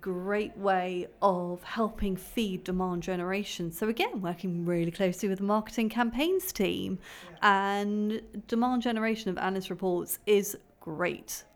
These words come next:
Speaker 1: Um, it's a really important part of it. And if you, if there are no, uh, ranking reports that sit within your wheelhouse and you have a bit of budget available, aligning with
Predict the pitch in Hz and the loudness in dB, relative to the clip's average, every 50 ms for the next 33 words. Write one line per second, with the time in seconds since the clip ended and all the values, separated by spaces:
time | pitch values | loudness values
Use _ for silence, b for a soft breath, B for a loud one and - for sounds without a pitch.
0 | - - - - 185 185 180 175 175 175 - - 196 190 190 - 185 170 170 170 | -18 -4 2 4 4 4 4 2 0 -2 -4 -4 -4 -4 -2 -4 -6 -6 -6 2
1 | 175 208 214 208 185 180 185 - 196 185 170 - - 175 165 - 185 185 180 175 | 4 4 4 4 2 0 -2 -2 -2 -2 -2 -2 -4 -6 -4 -2 -2 0 0 -2
2 | 165 - 180 170 165 160 160 117 - - - - B B B B B B B B | -4 -4 -2 0 0 0 0 -2 -6 -10 -14 -14 B B B B B B B B
3 | B _ _ 208 196 190 185 190 190 196 196 190 196 196 196 196 190 - - - | B _ _ 4 6 6 6 4 0 0 0 0 0 0 0 -2 -2 -6 -10 -6
4 | - 247 226 240 - 294 302 302 302 294 277 - - - - 233 233 - - - | -4 -4 -4 -2 -2 0 0 0 0 -2 -4 -8 -6 -4 -4 -4 -4 -6 -14 -20
5 | - - - 339 370 370 359 349 339 330 302 294 294 285 277 277 269 262 262 b | -16 -2 0 0 2 2 2 2 2 2 2 2 2 2 2 2 0 -2 -4 b
6 | b b b b b _ _ _ 214 202 196 190 180 - 185 208 214 226 233 247 | b b b b b _ _ _ 0 2 2 0 -2 0 2 4 4 4 4 2
7 | 240 254 254 226 220 214 214 - 214 190 180 175 - - - - 220 165 175 - | 0 2 2 2 2 2 2 2 2 2 2 2 0 -4 -2 0 0 0 0 -4
8 | - - - 226 - - 208 208 208 240 233 220 220 214 214 208 202 202 214 220 | 0 2 2 2 4 4 2 2 2 2 2 2 2 2 2 0 2 2 2 2
9 | 220 220 220 220 226 233 226 247 294 330 330 - - - - - - - - - | 2 2 0 0 2 2 2 2 0 -4 -8 -8 -8 -6 -6 -8 -10 -14 -20 -8
10 | - 185 185 185 180 175 175 165 - 175 175 185 220 214 220 254 247 254 254 - | -4 -2 -2 -2 -2 -4 -4 -4 -4 -4 -2 -2 -2 2 4 4 4 4 2 2
11 | - - 262 254 254 - 277 254 - - - 233 226 247 240 247 254 240 254 240 | 2 4 4 4 2 0 -2 -2 -2 -4 -6 -2 2 4 4 4 4 0 0 0
12 | 269 277 311 359 370 370 B B B B B B B B _ - 185 196 196 208 | 0 0 0 0 -2 -4 B B B B B B B B _ -4 -2 -2 0 0
13 | 220 233 262 294 311 311 302 294 254 214 190 175 180 180 170 160 160 160 160 - | 2 2 2 2 2 2 2 2 2 2 0 0 0 0 0 0 -2 -4 -6 -8
14 | - | -14